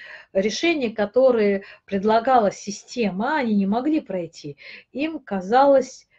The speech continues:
неправильной. Ситуация такая, там даётся кейсы, то есть ситуация, которая происходит, и как бы вы, как учитель, поступили.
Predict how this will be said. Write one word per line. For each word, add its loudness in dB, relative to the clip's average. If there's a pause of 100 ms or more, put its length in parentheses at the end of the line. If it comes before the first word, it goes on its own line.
(200)
неправильной. -2 (460)
Ситуация -6
такая, -6 (500)
там -4
даётся 0
кейсы, -6
то -4
есть -10
ситуация, -6
которая -6
происходит, -4 (360)
и -4 (180)
как 0
бы -2
вы, -2
как -8
учитель, -12
поступили. -12